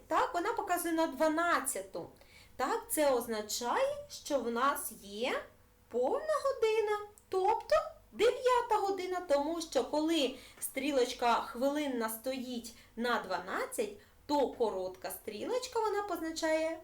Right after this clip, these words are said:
котра зараз година. Давай знайдемо значення виразів,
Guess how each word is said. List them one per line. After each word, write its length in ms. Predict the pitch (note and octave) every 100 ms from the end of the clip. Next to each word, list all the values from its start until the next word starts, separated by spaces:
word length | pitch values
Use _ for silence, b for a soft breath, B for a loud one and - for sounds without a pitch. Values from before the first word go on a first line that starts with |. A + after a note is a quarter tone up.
| -
котра 460 | G3+ E4 G#4+ G4 G4
зараз 360 | G#3 G#3+ G#3+ G#3
година. 500 | G#3+ G#3 - - - - - _ _ - _ - _ _ _ _ _ _ _ _ _ _
Давай 380 | - B3+ A#4+ C#5+
знайдемо 360 | G4+ F#4+ F4 E4
значення 560 | C4+ C#4+ C4+ D#4 F#4+
виразів, 520 | A4 G#4+ C4+ A3 F#3+